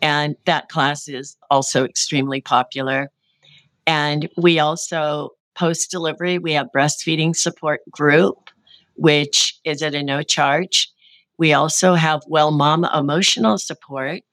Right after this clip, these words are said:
and that's facilitated by one of our social workers. We know that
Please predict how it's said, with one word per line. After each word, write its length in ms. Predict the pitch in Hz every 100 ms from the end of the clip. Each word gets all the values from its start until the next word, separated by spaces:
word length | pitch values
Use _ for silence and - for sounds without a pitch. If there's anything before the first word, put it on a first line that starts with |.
| - - - -
and 180 | 165 160
that's 320 | 156 - -
facilitated 880 | - 175 - 160 156 - 160 151 151
by 220 | 147 147
one 240 | 143 143 143
of 100 | 151
our 140 | 170
social 480 | 175 165 147 - 139
workers. 600 | 135 131 156 165 202 - - - -
We 160 | - 185
know 400 | 180 156 156 165 165
that 280 | 156 147